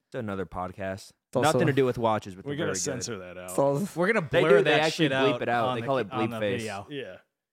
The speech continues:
Speaker 1: Mm.
Speaker 4: So this episode is gonna
Speaker 1: Mm.
Speaker 4: be a gift guide for all of you watch aficionados. We're gonna have a few suggestions, recommendations.
Speaker 2: Yeah, watch related, some not.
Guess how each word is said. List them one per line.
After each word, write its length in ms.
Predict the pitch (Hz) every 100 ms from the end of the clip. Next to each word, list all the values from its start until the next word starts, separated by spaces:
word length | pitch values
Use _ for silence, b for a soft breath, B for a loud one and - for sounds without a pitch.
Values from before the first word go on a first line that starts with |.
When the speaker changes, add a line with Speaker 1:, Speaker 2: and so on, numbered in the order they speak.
| _ _ _
Speaker 1:
Mm. 580 | 127 135 156 151 131 110
Speaker 4:
So 240 | 110 190 156
this 260 | 180 220
episode 460 | 233 214 135 170 151
is 80 | 143
gonna 160 | 151
Speaker 1:
Mm. 40 | 127
Speaker 4:
be 100 | 139
a 80 |
gift 340 | 113 - 160 -
guide 440 | 123 110 107 110 _ _ _ _
for 340 | - 123 120
all 320 | 117 120 123
of 120 | 123 120
you 200 | 120 117
watch 460 | 107 113 117 - - _ _
aficionados. 960 | 127 - 131 - 120 110 104 98 107 - 127
We're 80 |
gonna 160 | 120 123
have 300 | 123 117 113
a 40 |
few 640 | 110 - 123 117 113 110 110 _ _ _ -
suggestions, 680 | 139 113 113 - 127 117 110
recommendations. 800 | 107 113 101 98 - 170 127 104
Speaker 2:
Yeah, 40 |
watch 280 | 135 151 -
related, 440 | 143 135 127 131
some 280 | - 131 123
not. 260 | 113 107